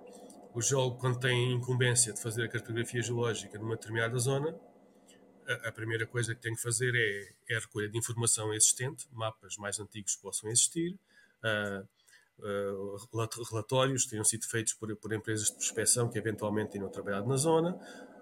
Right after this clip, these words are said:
ah, artigos científicos, eh, teses de mestrado ou teses de doutoramento ou, ou diferentes tipos de trabalhos de empresas, enfim, a recolher toda a informação disponível prévia que exista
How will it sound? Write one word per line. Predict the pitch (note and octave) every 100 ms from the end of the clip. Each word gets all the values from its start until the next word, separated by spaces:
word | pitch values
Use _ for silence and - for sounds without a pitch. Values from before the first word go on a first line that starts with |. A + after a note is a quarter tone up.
| -
ah, | A2 G#2+ G#2 G2+ G2+ G2+ - - - - - -
artigos | A#2 - A#2 -
científicos, | A#2 A2 F3 E3+ F#3 F3+ C3 A#2
eh, | A2 -
teses | A#2 A2+
de | G#2
mestrado | G#2 - G#2+ B2 A#2
ou | A2+
teses | - G#2+
de | -
doutoramento | G#2 - G2+ G2+ B2 A#2+ G#2+
ou, | G2+ G2+ G2+
ou | G2+
diferentes | G#2 A2+ G#2
tipos | - A#2 -
de | -
trabalhos | G#2 G#2 A#2 G#2
de | G#2
empresas, | G#2 A2+ B2+ B2+ C#3+ - - - -
enfim, | A#2+ A2 A#2
a |
recolher | A#2 - B2 C#3+
toda | D3 C#3+
a |
informação | C#3 B2 A#2+ - A#2
disponível | - - B2 B2+ B2 A#2
prévia | - C3 C3+ C3+
que | B2 A#2+
exista | A2 B2+ - -